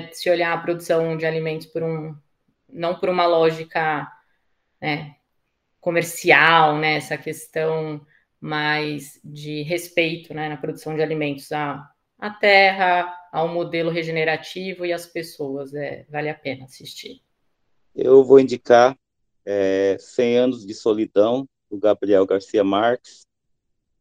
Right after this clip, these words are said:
Speaker 2: Trata da saga de uma família que funda a cidade, da, da, da, da ascensão e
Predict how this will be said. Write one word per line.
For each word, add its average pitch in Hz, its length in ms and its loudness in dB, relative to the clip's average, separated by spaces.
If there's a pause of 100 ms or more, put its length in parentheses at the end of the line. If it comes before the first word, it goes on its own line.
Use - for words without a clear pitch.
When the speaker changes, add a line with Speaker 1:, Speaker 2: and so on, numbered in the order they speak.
(500)
Speaker 2:
Trata 90 320 -2
da 90 200 4
saga 90 500 2
de 87 80 -8
uma 82 160 -4
família 87 420 -2 (100)
que 85 280 -8 (160)
funda 90 260 -6
a 82 40 -4
cidade, 104 680 -2 (160)
da, 85 280 0
da, 85 300 0 (340)
da, 76 260 2 (380)
da 85 80 6
ascensão 98 680 2
e 90 240 -2